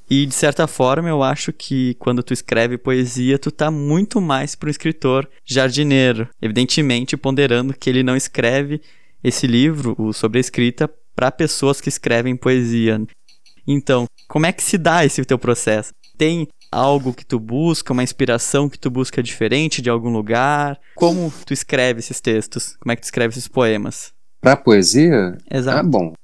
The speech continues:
Speaker 2: Poesia pra mim é exercício de escuta. Hoje em dia eu tô numa fase já muito mais sólida, né, daquilo que é o meu processo de escrita, então eu não sei se ajuda.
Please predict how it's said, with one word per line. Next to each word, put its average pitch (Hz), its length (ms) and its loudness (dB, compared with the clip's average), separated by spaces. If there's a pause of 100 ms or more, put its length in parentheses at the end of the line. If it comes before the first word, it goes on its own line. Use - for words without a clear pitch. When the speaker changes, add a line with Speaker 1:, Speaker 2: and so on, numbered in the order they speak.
(140)
Speaker 2:
Poesia 123 420 6
pra 156 200 4
mim 151 180 8
é 160 40 4
exercício 151 520 2
de 156 80 0
escuta. 120 420 4 (220)
Hoje 113 300 6
em - 20 10
dia 123 380 4
eu 113 100 4
tô 127 140 2
numa 117 180 6
fase 104 340 2
já 104 160 0
muito 104 320 0
mais 104 380 0
sólida, 104 1120 2
né, 92 200 -2
daquilo 90 360 0
que - 140 -4
é - 20 4
o 90 40 4
meu 90 120 4
processo 90 560 0
de 82 120 0
escrita, 90 440 2
então 92 240 -2
eu 92 140 0
não 92 100 -2
sei 92 220 2
se - 180 2
ajuda. 92 720 2